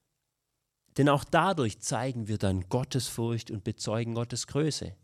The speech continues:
wenn wir bei solchen Dingen nicht mitmachen. Aber der Fokus hier bei Titus liegt nicht auf der Sache. Der Fokus liegt drauf, dass wir bei allen anderen Dingen die vorbildhaftesten Bürger sein sollen.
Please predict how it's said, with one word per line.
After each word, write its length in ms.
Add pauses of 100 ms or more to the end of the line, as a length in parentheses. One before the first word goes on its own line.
(140)
wenn 120
wir 40
bei 140
solchen 320
Dingen 240
nicht 260
mitmachen. 520 (480)
Aber 200
der 140
Fokus 520
hier 500 (340)
bei 140
Titus 580 (220)
liegt 300
nicht 440 (320)
auf 180
der 240
Sache. 420 (340)
Der 80
Fokus 580
liegt 280
drauf, 520 (420)
dass 460 (480)
wir 520 (920)
bei 200
allen 280
anderen 360
Dingen 280
die 100
vorbildhaftesten 1000
Bürger 300
sein 280
sollen. 340